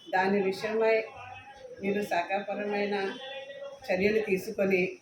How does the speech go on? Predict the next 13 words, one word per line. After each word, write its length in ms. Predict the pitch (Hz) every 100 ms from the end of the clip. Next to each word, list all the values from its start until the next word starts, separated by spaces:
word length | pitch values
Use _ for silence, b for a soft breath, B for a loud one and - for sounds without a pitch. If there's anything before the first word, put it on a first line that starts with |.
| _ - -
సెక్రటరీ 420 | 180 175 208 202 214
వారిని 720 | 214 208 202 208 208 202 202 190
మా 180 | 196
పంచాయతీ 500 | 196 185 175 208 214
నిధులు 260 | 214 208 214
మాకు 240 | 208 196
ఇప్పించవలసిందిగా 840 | - - 202 208 202 202 202 202 208
కోరుచున్నాం. 640 | 220 196 185 - 156 160 - - - - - - - - - - - - - - - _ _ - -
మా, 440 | 370 359 151 -
మా 180 | 175 185 190
కార్యదర్శి 560 | 180 196 202 220 - 208
గారి 400 | 202 196 196 196
పేరు 520 | 202 190 196 233